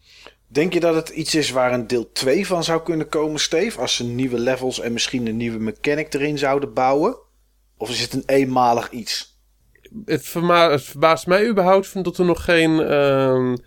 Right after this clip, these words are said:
Speaker 2: drie D S, eh, versie van is.
Speaker 1: Ja, die zou zich daar wel prima
Speaker 2: Verbaast
Speaker 1: voor lenen.
Speaker 2: me echt enorm. En ik, ik had hem persoonlijk ook helemaal niet op de Wii U verwacht. Ik had hem echt verwacht, eh,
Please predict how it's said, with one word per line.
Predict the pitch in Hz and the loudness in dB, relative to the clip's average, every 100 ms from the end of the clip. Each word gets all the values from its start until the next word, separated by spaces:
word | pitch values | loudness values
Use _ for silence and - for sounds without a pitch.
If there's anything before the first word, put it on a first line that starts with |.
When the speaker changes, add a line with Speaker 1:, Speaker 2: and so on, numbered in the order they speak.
| _ _ - | _ _ -8
Speaker 2:
drie | 127 151 139 131 139 | -2 0 2 2 2
D | 120 | -2
S, | - - | -6 -6
eh, | 123 123 120 117 117 | -2 2 2 2 0
versie | 117 127 110 117 | 0 -2 -2 -2
van | 113 | 0
is. | 110 - - - - - _ | 0 -2 -12 -18 -20 -20 _
Speaker 1:
Ja, | 127 104 - | 0 0 -2
die | 117 110 | -4 -2
zou | 113 | 0
zich | 117 113 | -2 -2
daar | 117 107 | 0 2
wel | 117 | 0
prima | 131 147 160 151 | 2 4 6 4
Speaker 2:
Verbaast | |
Speaker 1:
voor | 120 113 | 2 0
lenen. | 110 139 | 0 0
Speaker 2:
me | 139 - | 0 -2
echt | 139 - | -4 -6
enorm. | - 147 139 131 123 120 | -4 0 2 4 2 0
En | 131 | -2
ik, | 143 | -2
ik | 185 185 | -6 -2
had | 190 | 0
hem | 185 175 | 0 0
persoonlijk | 151 - 180 185 165 - 147 | 0 2 4 6 2 0 -2
ook | 147 | 0
helemaal | 151 160 | 2 4
niet | 151 151 | 4 2
op | 139 | -4
de | 135 | -4
Wii | 147 143 | -2 2
U | 139 | 0
verwacht. | 127 127 139 220 - - _ _ _ _ - | 0 0 0 0 -4 -20 _ _ _ _ -12
Ik | - | -6
had | 156 147 | -2 0
hem | 151 | 0
echt | - - | -2 -6
verwacht, | 165 147 147 - - | -8 0 0 -2 -8
eh, | - 131 127 123 123 | 0 2 2 2 2